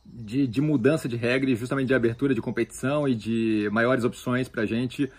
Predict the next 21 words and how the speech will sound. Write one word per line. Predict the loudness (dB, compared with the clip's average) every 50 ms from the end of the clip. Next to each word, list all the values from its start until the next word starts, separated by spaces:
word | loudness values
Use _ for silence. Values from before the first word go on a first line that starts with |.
| -20 -20 -20 -12 _
como | 0 2 2 4
investimento. | 4 2 2 0 0 -2 -2 -2 -4 -4
Então | -4 -2 0 0
eu | 0
fico | 0 0 -2 -4 -4 -4
com | -6 -4 0 2
essa | 2 2 2 0 -2
só | -4 0 2 2 2
por | 4 2 2 2
hoje. | 4 4 2 2 -2 -14 -18 -20 -16 -6 -2
Eu | 0 2
sinto | 2 2 2
muito | 4 2 2 0
que | -2 -2
tenha | -2 -2
sido | 0 0 0 0
curto, | 2 2 2 2 4 4
mas | 2 0 0 -2 -2
como | -2 -2 0 0
vocês | 2 2 2
sabem, | 4 6 6 6 6 6 2 -2